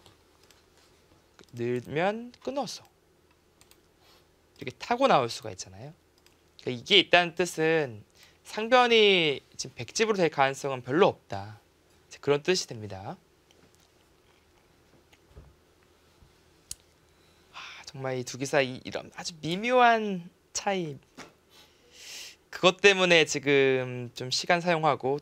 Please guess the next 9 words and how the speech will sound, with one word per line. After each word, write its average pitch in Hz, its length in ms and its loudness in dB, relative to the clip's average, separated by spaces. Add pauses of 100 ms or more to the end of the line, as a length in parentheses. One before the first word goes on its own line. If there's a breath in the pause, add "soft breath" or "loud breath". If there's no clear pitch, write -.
또 117 540 -6 (1500)
좀 - 80 -14
상대방의 165 380 -2
심리를 233 480 0
또 180 80 -2
이용하는 190 500 6
듯한 156 200 -8
느낌도 120 420 -10
들고. 101 440 -14